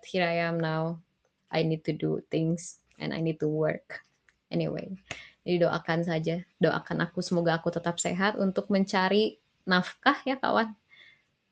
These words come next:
Lelah, jadi anak <laughs> perempuan. Sheesh. Oke, kalau kayak gitu, bye-bye.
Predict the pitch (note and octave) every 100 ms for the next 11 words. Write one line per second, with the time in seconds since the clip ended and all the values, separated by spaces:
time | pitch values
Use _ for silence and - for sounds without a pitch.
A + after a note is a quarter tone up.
0 | _ _ G3+ F#3 E3+ E3 D#3 - _ _
1 | _ _ _ _ _ F#3 F3+ E3+ E3+ E3+
2 | E3 - G3 A3 A#3+ G3+ G3 G#3+ A#3 -
3 | - - _ _ _ _ _ - - A#4+
4 | - E4 D4+ D4 C4 A#3+ C4 B3+ - A#3+
5 | B3+ A#3+ A#3+ _ _ - - F4+ E4+ -
6 | - - D#4 F4+ F4 - - - D4 C#4+
7 | - A3 A3+ A3+ A3+ A3 G#3+ G#3+ G#3 G#3+
8 | G#3+ A3 A3 - _ _ _ _ _ -
9 | B3+ G#3+ F#3 F3+ F#3 F#3 F#3 F#3 F#3 F#3
10 | F#3